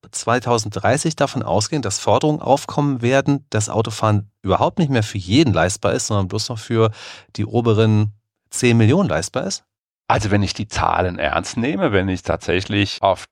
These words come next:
Speaker 2: dem bleibe, was im Klimaschutzgesetz alt jetzt drinsteht, wir haben ja vorhin drüber gesprochen, dass man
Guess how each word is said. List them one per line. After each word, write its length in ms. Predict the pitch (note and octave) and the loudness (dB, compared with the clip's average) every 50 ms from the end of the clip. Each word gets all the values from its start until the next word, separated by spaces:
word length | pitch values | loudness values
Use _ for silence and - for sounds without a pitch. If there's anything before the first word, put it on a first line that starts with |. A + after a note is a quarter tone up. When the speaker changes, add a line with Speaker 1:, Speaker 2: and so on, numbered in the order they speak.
| - | -4
Speaker 2:
dem 280 | F#2+ F#2+ G#2 G#2+ G2 F2 | 0 2 2 2 0 -2
bleibe, 460 | D#2 F2+ E2 D#2+ F2+ B2 D#3+ E3 B2 | -2 -2 -2 0 0 2 2 2 2
was 160 | A2 G2 - | 2 0 -2
im 100 | - E2 | -4 -10
Klimaschutzgesetz 840 | - - A#2 C#3 D3 - A2+ G#2+ F#2+ - - G2 F2 E2+ D#2 D2+ - - | -8 -4 -2 0 0 0 0 -2 -4 -4 -6 -8 -4 -4 -4 -4 -4 -2
alt 280 | - A#2 E3 F#3 F3 | 0 0 0 0 0
jetzt 300 | - F#2 F#2+ - - - | -2 -2 -4 -4 -6 -4
drinsteht, 500 | A2 B2+ F#3+ F#3+ - - D#2 D2 - - | -4 -2 -2 -4 -6 -6 -8 -8 -8 -12
wir 160 | - D#2 E2+ | -10 -4 -2
haben 140 | F#2 G2+ G#2+ | -2 0 0
ja 80 | F#2+ F2 | -2 -2
vorhin 220 | - F2 F#2+ G#2+ | -2 -4 -4 -4
drüber 180 | G2+ - F#2 F#2+ | -6 -6 -8 -8
gesprochen, 420 | G2 G2 - - G#2+ G#2+ G#2 F#2+ | -8 -6 -4 -2 0 0 0 0
dass 200 | F2 F#2 F2 - | -2 -4 -2 -2
man 240 | F2+ D#2+ D#2 D#2 | -2 -2 -2 -2